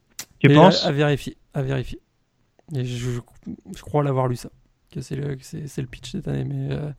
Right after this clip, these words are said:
Speaker 1: Eh bien, le Pitch
Speaker 2: ok.
Speaker 1: Bowl opposera Oklahoma
Speaker 2: Oklahoma.
Speaker 1: à South
Speaker 2: South
Speaker 1: Florida.
Speaker 2: Florida, ok.
Speaker 1: <laughs>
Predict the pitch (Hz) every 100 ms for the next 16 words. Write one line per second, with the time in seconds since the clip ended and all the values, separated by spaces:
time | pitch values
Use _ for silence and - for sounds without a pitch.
0 | - 127 147 143 135 135 175 - 196 165
1 | 160 170 175 - 151 151 151 - 190 202
2 | 180 156 147 143 135 151 - - 214 -
3 | - 196 175 - 156 135 131 - 143 -
4 | 285 - - - - - - - - -
5 | - - - - _ - - _ -